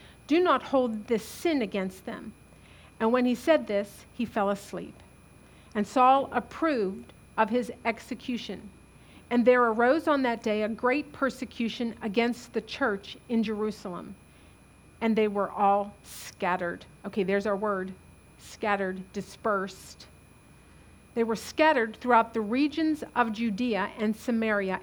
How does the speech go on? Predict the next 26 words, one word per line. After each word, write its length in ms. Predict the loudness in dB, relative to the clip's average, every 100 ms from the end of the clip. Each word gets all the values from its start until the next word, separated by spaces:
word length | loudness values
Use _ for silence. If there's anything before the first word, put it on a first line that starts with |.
| -6
except 680 | -6 -8 -2 -2 -2 -14 -12
the 180 | -4 -2
apostles." 680 | -4 2 4 4 -2 -12 -8
Okay, 320 | -2 0 -2 -6 -20 -4
the 80 | -2
gospel 560 | 8 10 10 6 0
first 640 | 0 0 6 8 6 -4 -16 -2
percolates 960 | 4 4 4 4 2 0 -8 -18 -20 -20 -20 -20 -20 2
in 160 | 4
Jerusalem 720 | 6 4 6 4 4 4 4 0 -2
among 380 | 4 6 6 4
the 80 |
Jews, 400 | 0 0 -2 -4 -6
and 180 | 0 4
then 120 | 4
the 80 | 2
persecution 720 | 2 0 0 2 4 4 0
hits, 280 | 0 -2 -2
and 100 | -2
you 100 | -2
begin 260 | 0 0
to 40 | -2
see 180 | -4 -4
the 120 | -2
believers 440 | 0 0 -2 -4
scatter, 440 | -6 0 2 2